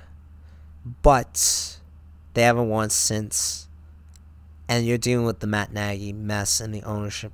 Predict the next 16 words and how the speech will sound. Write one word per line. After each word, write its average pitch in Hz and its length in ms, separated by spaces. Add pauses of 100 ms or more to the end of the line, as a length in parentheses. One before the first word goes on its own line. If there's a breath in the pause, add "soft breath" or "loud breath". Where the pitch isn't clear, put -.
me-, 101 160 (180)
uh, 113 60
just 101 300
mess 104 440
and 101 200
how 101 180
to, 98 100 (100)
ma-, 117 260
management 120 420
mess 104 200
of 104 80
how 101 200
to 98 80
deal 95 160
with 92 140
all 76 120